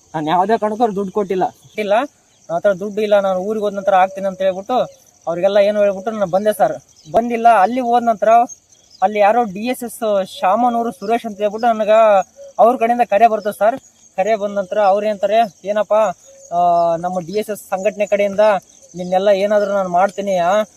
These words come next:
ಯೋಗೇಶ್ ಅನ್ನೋರ್ಗೆ ಏನೋ ಜೀವ ಬೆದರಿಕೆ ಆಗ್ತಾ ಇದೆಯಾ, ಆ, ನಿಂದನಾಗ್ಲಿ ನಂದನಾಗ್ಲಿ ನೋಡೋಣ, ನಾನು, ನಾನು ನೋಡ್ತೀನಿ, ನಮ್ಮ ಡಿ ಎಸ್ ಎಸ್ ಸಂಘಟನೆದವ್ರನ್ನ ಕರ್ಕೊಂಬಂದು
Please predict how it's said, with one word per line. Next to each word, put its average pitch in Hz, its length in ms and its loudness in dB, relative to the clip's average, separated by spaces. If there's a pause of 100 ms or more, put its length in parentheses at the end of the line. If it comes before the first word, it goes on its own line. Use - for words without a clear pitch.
(180)
ಯೋಗೇಶ್ 202 320 -2
ಅನ್ನೋರ್ಗೆ 208 300 0
ಏನೋ 208 220 2
ಜೀವ 185 260 -2
ಬೆದರಿಕೆ 202 220 0
ಆಗ್ತಾ 202 200 0
ಇದೆಯಾ, 196 300 4 (220)
ಆ, 220 140 2 (440)
ನಿಂದನಾಗ್ಲಿ 214 640 0
ನಂದನಾಗ್ಲಿ 202 480 0
ನೋಡೋಣ, 208 220 2
ನಾನು, 185 560 -2
ನಾನು 190 280 0
ನೋಡ್ತೀನಿ, 202 300 -4
ನಮ್ಮ 185 180 -4
ಡಿ 170 60 -14
ಎಸ್ 202 180 -4
ಎಸ್ 190 100 -8
ಸಂಘಟನೆದವ್ರನ್ನ 190 520 -2
ಕರ್ಕೊಂಬಂದು 202 600 -2